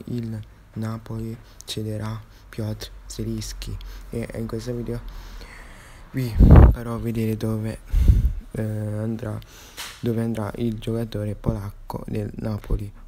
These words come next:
Ovviamente il centrocampista del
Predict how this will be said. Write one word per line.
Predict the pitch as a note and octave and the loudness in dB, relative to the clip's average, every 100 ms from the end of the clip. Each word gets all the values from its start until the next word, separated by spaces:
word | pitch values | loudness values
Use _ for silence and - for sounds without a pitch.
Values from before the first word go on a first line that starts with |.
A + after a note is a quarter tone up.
| - | -8
Ovviamente | A#2+ C3 A#2+ B2 C3 - C#3 - - - - - - - - - - - | -6 -4 -4 -6 -8 -10 -12 -14 -20 -20 -16 -14 -14 -16 -20 -20 -18 -6
il | A#2+ A#2 A2 - - - - - - | -4 -2 -4 -6 -10 -20 -20 -20 -8
centrocampista | C#3 B2+ B2+ A#2+ A2+ B2+ A#2 - - - - | -4 -2 -2 -4 -6 -8 -10 -10 -12 -12 -14
del | - B2 A#2+ A2+ A2 | -6 -4 -4 -6 -8